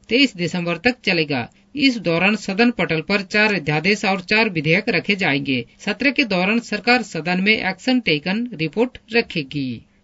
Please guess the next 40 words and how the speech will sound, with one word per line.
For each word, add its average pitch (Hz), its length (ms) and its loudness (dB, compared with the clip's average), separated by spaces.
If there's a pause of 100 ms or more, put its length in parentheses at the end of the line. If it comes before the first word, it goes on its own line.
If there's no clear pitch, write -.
सड़कें 208 380 4
खराब 185 320 0
बनी 208 240 4
तो 247 220 4
इंजीनियरों 214 580 6
पर 220 200 2
कार्रवाई। 147 580 0 (180)
मुख्यमंत्री 254 560 4
रघुवर 202 360 2
दास 202 240 0
ने 247 160 4
सड़क 220 340 2
निर्माण 165 440 2
के 208 100 4
दौरान 180 380 2
क्वालिटी 185 500 2
पर 247 180 4
खास 233 380 0
ध्यान 160 240 0
रखने 165 280 0
का 196 160 0
निर्देश 180 500 0
दिया 185 280 2
है। 131 340 -2 (160)
उन्होंने 247 300 6
कहा 202 240 2
कि 240 220 2
यदि 208 220 2
सड़क 226 360 0
खराब 160 240 0
बनी 170 260 0
तो 220 180 -2
सिर्फ 254 420 0
ठेकेदार 190 480 0
ही 226 160 2
नहीं, 196 300 2 (240)
इंजीनियरों 254 520 6
पर 185 220 2
भी 190 140 2
कार्रवाई 185 520 2